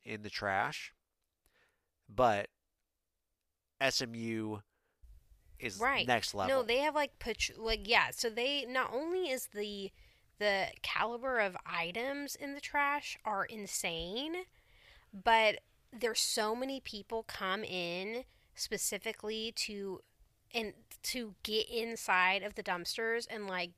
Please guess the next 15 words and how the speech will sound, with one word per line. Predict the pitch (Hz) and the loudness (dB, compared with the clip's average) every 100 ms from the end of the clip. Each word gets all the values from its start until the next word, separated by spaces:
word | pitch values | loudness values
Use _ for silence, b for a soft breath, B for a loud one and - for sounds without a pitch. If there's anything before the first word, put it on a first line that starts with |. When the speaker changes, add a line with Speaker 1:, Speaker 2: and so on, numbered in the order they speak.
| _ _ _ - - _ 269 - | _ _ _ -20 -20 _ -20 -6
Speaker 2:
gather | 190 160 165 196 202 | 4 6 6 4 0
trash | - 165 165 208 | 2 4 6 2
that | - 170 | 0 -4
they | 190 196 | -4 0
have, | 226 214 | 0 2
like, | 185 - _ _ | 0 0 _ _
patrols | - 214 - 190 165 143 131 120 - - - | -6 -6 -4 -2 -2 -4 -10 -6 -6 -6 -2
of | 220 185 170 165 - _ _ | 2 2 2 -8 -20 _ _
campus | - 202 180 185 - | -2 -2 -2 -6 -12
P | - 190 | -10 -10
D | 180 175 165 160 b b b b b - | -10 -4 -4 -4 b b b b b -6
making | 196 190 190 190 | 0 0 0 -4
sure | - 190 | -2 0
that | 180 175 | 0 -2
people | - 175 170 160 147 | -6 -6 -2 0 0